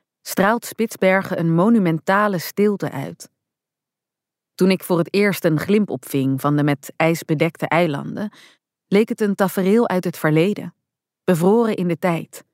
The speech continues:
ongevoelig voor het lawaai van de beschaving. Eerste verkenningen te voet bevestigden deze interpretatie. Er was geen beweging in het landschap te bespeuren. De wind woei meedogenloos,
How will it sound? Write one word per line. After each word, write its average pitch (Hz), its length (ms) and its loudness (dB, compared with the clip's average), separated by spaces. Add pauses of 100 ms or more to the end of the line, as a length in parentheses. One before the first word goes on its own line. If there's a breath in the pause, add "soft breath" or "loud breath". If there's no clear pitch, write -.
(560)
ongevoelig 190 800 2
voor 156 180 0
het 151 80 -2
lawaai 156 500 2
van 147 140 -2
de 143 80 0
beschaving. 180 680 -4 (1500)
Eerste 226 380 2
verkenningen 196 580 0
te 156 140 -6
voet - 460 -8 (340)
bevestigden 170 720 -2
deze 151 280 -2
interpretatie. 151 880 -4 (960)
Er 196 160 2
was 190 180 0
geen 226 300 2
beweging 170 640 2
in 160 100 0
het 156 80 0
landschap 151 480 -2
te 160 100 -2
bespeuren. 143 600 -6 (1040)
De 190 160 2
wind 220 340 2
woei 202 280 2
meedogenloos, 156 1040 0